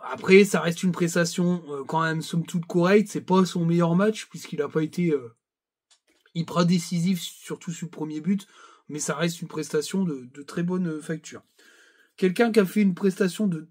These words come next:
très, très haute facture, c'est bien sûr Kouzanov. J'ai mis la note de neuf. Excellent match du jeune Ouzbek. Ah, franchement, est-ce qu'il y a vraiment un débat sur le retour de Danso ? Je veux dire, le mec qui a perdu aujourd'hui, c'est pas Danso, hein, c'est Grady.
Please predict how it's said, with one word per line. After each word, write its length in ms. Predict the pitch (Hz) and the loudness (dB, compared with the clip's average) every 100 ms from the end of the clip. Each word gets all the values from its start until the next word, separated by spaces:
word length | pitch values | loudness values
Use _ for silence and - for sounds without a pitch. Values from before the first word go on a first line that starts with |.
| _ | _
très, 400 | - - 294 269 | -12 -6 -2 -2
très 320 | - - 214 190 | -2 -4 -2 0
haute 180 | 185 | -2
facture, 600 | - 160 - 190 196 180 _ | -4 -10 -8 -4 -4 -4 _
c'est 240 | - - 147 | -16 -12 -10
bien 180 | 156 156 | -10 -10
sûr 360 | - 196 165 _ - | -4 -4 -4 _ -18
Kouzanov. 760 | - 269 214 202 190 196 220 - _ _ _ | -4 0 2 2 2 0 -2 -10 _ _ _
J'ai 160 | 160 | -4
mis 140 | 165 185 | 0 2
la 140 | 180 | 2
note 240 | 185 196 165 | 2 0 0
de 120 | 180 | 2
neuf. 440 | 190 202 220 - _ - | 2 2 0 -8 _ -2
Excellent 580 | 233 196 - 233 214 202 | -2 -2 -4 0 2 2
match 360 | 202 202 - - - _ - | 0 -2 -8 -16 -20 _ -6
du 140 | 175 | 0
jeune 200 | 185 196 | 4 6
Ouzbek. 520 | 190 170 175 196 196 _ - _ _ _ _ - | 6 4 2 2 -2 _ -20 _ _ _ _ -12
Ah, 100 | - | -8
franchement, 440 | - 180 190 240 | -2 0 2 2
est-ce 160 | 196 - | 2 0
qu'il 160 | - | 2
y 40 | 180 | 2
a 60 | |
vraiment 440 | 165 156 214 220 220 | 2 6 8 8 6
un 80 | 202 | 6
débat 340 | 196 180 220 | 6 8 6
sur 160 | 226 170 | 6 0
le 80 | 143 | -2
retour 380 | 160 165 175 | -4 -2 -2
de 120 | 170 165 | -2 0
Danso ? 480 | 165 170 220 208 165 | -2 -2 -2 -4 -6
Je 60 | 139 | -8
veux 60 | |
dire, 200 | 151 165 | -4 -2
le 120 | 160 | -2
mec 220 | 160 180 170 | 0 -2 0
qui 120 | 170 | -2
a 60 | |
perdu 380 | 151 165 156 175 | 0 -2 -2 0
aujourd'hui, 440 | 202 156 151 156 180 | 0 0 -4 -4 -4
c'est 140 | 156 | -4
pas 140 | 143 | -4
Danso, 420 | 139 151 156 220 180 | -4 -4 -4 -2 -2
hein, 200 | 180 170 | -6 -12
c'est 200 | - 139 | -18 -14
Grady. 480 | 131 160 180 160 | -8 -4 -4 -6